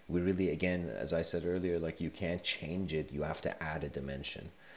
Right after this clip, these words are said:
So what that means is it's like, if you wanna change the world, you're being rude to at least some, some, someone's ancestor, you know? So, you know, it's, it, it's, it,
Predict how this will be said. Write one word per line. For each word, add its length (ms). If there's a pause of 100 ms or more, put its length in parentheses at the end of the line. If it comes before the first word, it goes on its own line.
(140)
So 140
what 220
that 180
means 260
is 160
it's 220
like, 200
if 200
you 80
wanna 240
change 460
the 80
world, 360
you're 140
being 420
rude 340
to 100
at 200
least 320
some, 280 (100)
some, 340
someone's 640
ancestor, 760 (560)
you 120
know? 240 (260)
So, 400
you 160
know, 160
it's, 160
it, 240
it's, 320
it, 180